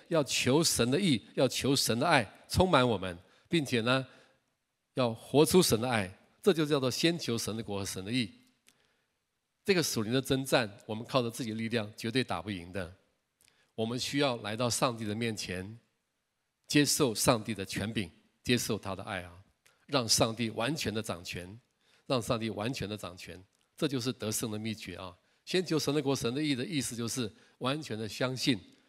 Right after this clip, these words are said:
并且接受神的主权，并且让神在我身上掌权。那这样你真的可以脱离财务上面的忧虑、捆绑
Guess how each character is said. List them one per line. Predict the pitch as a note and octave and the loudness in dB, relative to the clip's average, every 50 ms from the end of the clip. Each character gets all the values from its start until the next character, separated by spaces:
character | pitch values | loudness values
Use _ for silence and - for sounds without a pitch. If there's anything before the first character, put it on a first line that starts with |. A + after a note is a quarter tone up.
| _ | _
并 | _ C3+ A#2+ | _ -8 -6
且 | - G#2+ F#2+ F2+ | -6 -8 -10 -8
接 | - - D3 D3 | 0 2 2 2
受 | B2+ - D#3 C3+ G#2+ | 4 2 0 0 0
神 | - - G#2 F2+ | 0 -2 -2 -2
的 | G#2+ G#2+ | -4 -6
主 | - - G2 | -6 -8 -10
权， | - - - F#2+ F#2+ A2 B2 _ _ _ _ _ | -10 -8 -8 -10 -10 -10 -14 _ _ _ _ _
并 | - D3+ | -6 -4
且 | A#2 A#2+ A#2+ | -2 -2 0
让 | C#3 D3+ C#3 C3 | 2 2 4 4
神 | - - - G#2+ G#2+ A#2+ C#3+ D3 - - _ | 4 4 4 2 0 -2 -4 -6 -12 -18 _
在 | - F3 D3 | 2 4 4
我 | A#2+ A2 | 4 2
身 | G#2 - C3+ B2+ | 0 -2 -4 -2
上 | A2 C3+ B2+ A2 | -2 -2 -2 -2
掌 | - G#2+ F2+ E2+ F2+ | -2 -6 -6 -6 -8
权。 | - - E2+ F2+ F#2 G#2+ - _ _ _ _ _ _ _ _ _ _ | -12 -12 -10 -12 -14 -16 -18 _ _ _ _ _ _ _ _ _ _
那 | - D3 C3 B2 | 0 0 0 0
这 | - - E3 | 0 2 2
样 | E3+ C#3+ A2+ A2+ | 2 2 2 -2
你 | G#2 | -8
真 | - - F3+ F3+ | -4 -2 0 0
的 | F#3 C#3+ | 0 -2
可 | - - B2+ | -2 -2 -2
以 | A#2 G#2+ | -4 -4
脱 | - - C#3+ D3+ C#3+ | -2 0 2 2 4
离 | A#2+ A#2 A#2 B2 B2+ - - _ | 2 2 0 -2 -4 -8 -16 _
财 | - - A#2+ A#2 | -6 -4 -2 0
务 | B2+ B2+ A#2+ | 0 0 0
上 | G#2 C3 B2 | -2 -2 -2
面 | A2+ A2 | -2 -2
的 | G#2+ A2 | -4 -4
忧 | A#2+ B2+ C3+ C#3+ C#3+ | -2 0 2 2 4
虑、 | C#3+ C#3 A#2 G2+ - - _ _ _ _ | 2 2 0 -2 -6 -16 _ _ _ _
捆 | - A2+ A2+ C3 | -4 -4 -2 0
绑 | A#2+ A2+ F2+ - | 0 -2 -2 -4